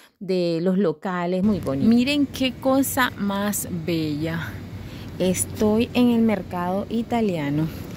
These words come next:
Es, es casi mediodía y fíjense que aquí abren tarde. Abren tarde porque se arman balacera. Y cierran temprano porque igual.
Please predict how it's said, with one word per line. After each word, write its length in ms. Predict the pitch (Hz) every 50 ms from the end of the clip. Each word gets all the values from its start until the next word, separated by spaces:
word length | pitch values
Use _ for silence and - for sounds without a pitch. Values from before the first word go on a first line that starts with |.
| - - - - - - - - -
Es, 140 | - - -
es 120 | 208 196
casi 220 | - 226 233 - 302
mediodía 600 | 269 277 269 269 254 233 240 254 254 240 202 - -
y 160 | - 220 233 208
fíjense 400 | - 233 226 226 233 226 254 233
que 80 | 247
aquí 160 | 233 233 226
abren 400 | 214 208 202 220 226 226 233 226 - -
tarde. 420 | - 214 202 196 185 165 - 143 - - - - - - - - - - -
Abren 420 | - 175 175 175 196 208 214 214 208
tarde 400 | - 214 202 202 202 202 214 202
porque 420 | - 190 180 160 - 160 147 143 - - - - - - - -
se 160 | - - 151
arman 320 | 147 147 156 160 156 160
balacera. 840 | 160 - - 67 67 - - - - - - - - - - - - - - - - - - - - - - - - - - - -
Y 140 | - - 214
cierran 360 | - - 220 190 185 185 180
temprano 580 | 175 - 190 190 196 - 190 180 180 180 180 175
porque 280 | - 190 190 - 190 185
igual. 400 | 170 156 160 160 156 156 160